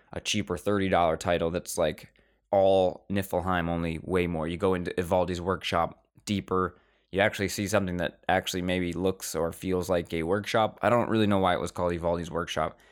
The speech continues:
Might be in the lore. I don't know. But anyways, I beat that. I beat Niflheim, all, all the unlockables. I got the best armor in the game as far as I understand. Um, and then I went to start fighting the Valkyries. And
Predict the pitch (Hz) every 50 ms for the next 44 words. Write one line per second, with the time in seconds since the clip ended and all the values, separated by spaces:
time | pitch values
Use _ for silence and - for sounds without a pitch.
0 | _ _ - 131 143 104 127 123 113 104 98 95 95 95 92 87 - - 90 95
1 | 92 87 87 80 82 - _ _ _ _ _ _ _ _ _ _ _ - - 120
2 | 139 151 156 135 120 104 107 101 101 120 139 143 - 120 117 110 101 - - 90
3 | 95 127 127 - 113 117 110 - 107 95 101 101 95 90 85 - - _ _ -
4 | - - 95 110 117 120 110 - 92 110 123 131 139 123 110 101 95 92 - -
5 | 92 92 87 - - _ - - - - 90 107 101 - 95 85 85 117 120 120
6 | - 98 104 107 101 101 98 95 90 87 85 98 95 95 90 82 - - 98 98
7 | 95 85 92 87 85 82 - - - 85 87 85 87 87 - _ _ _ _ _
8 | _ _ _ _ _ - 95 95 95 95 95 95 95 - - - 101 107 127 160
9 | 180 180 151 131 127 123 - - - - 131 117 113 110 107 107 107 104 92 -
10 | - _ _ _ _ _ _ _ _ _ _ - - - 104 104 - - 95 95
11 | 95 95 92 113 117 - - - 95 92 85 80 - - 95 95